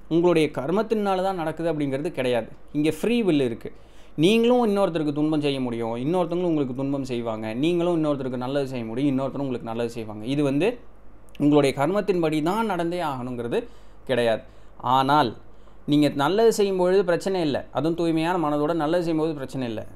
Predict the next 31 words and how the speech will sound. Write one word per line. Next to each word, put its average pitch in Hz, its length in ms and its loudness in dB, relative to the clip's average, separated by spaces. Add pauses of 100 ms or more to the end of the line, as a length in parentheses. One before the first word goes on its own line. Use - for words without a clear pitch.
(120)
அந்த 127 340 0 (160)
தீயது 220 420 4
செய்றீங்கன்னு 170 460 -2
வச்சுக்கங்களேன், 120 280 -2
அப்போ 143 280 -2 (120)
புதுசா 226 280 -2
அடிஷ்னலா 214 760 0
ஒரு 196 140 2
கர்மம் 165 320 0
உங்களுக்கு 139 300 0
ஆட் 156 140 2
ஆகுதுங்கிறது 143 600 0
மனசுல 139 260 -4
என்னைக்குமே 131 360 -4 (300)
வச்சுக்கணும். 117 380 -6
தீய 180 240 0
கர்மம் 147 380 -2 (160)
ஆட் 117 200 -2
ஆகுது 117 320 0
அப்படிங்கிறது 113 340 -8 (100)
மனசுல 117 160 -10
வச்சுக்கணும். - 420 -10
So 110 120 -8
அதனால 160 360 0 (440)
நம்ம 135 180 2
வாழ்க்கையில் 180 460 2
நடக்கக்கூடியது 151 520 -2
எல்லாமே 196 640 -2 (200)
விதிப்பயன் 202 680 0
தான் 190 200 -2
நடக்குதுங்கிறது 143 720 -2